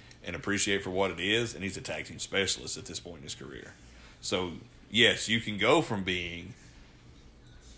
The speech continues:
non, you know, no chemistry with your partners and just being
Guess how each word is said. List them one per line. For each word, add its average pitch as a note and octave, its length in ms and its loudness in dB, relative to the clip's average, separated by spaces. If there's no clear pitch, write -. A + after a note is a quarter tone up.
non, G#2+ 920 6
you A#2 120 -2
know, G2+ 80 0
no G#2+ 180 2
chemistry G2 480 0
with F2 160 -6
your F2 80 -2
partners D2+ 640 -2
and F#2+ 100 -2
just F#2 160 -4
being F#2+ 140 -4